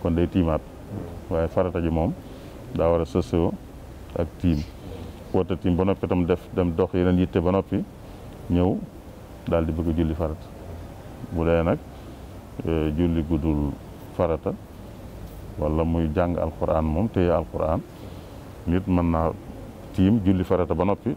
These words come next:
teg ci julli yu dul farata. Wala julli farata ba noppi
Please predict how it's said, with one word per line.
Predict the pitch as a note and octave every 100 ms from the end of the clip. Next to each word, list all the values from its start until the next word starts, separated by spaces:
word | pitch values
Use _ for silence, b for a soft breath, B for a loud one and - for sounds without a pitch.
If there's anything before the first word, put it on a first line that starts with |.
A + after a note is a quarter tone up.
| -
teg | A2 -
ci | - D#3 A#3 - - - - - - - F#2+
julli | G2 G2
yu | F#2+
dul | F2+
farata. | - E2+ D#2+ - - E2+ - - - - - -
Wala | F#2 E2+
julli | F2+ E2+
farata | F2 E2+ E2
ba | D#2+
noppi | F#2 F2+ G#2+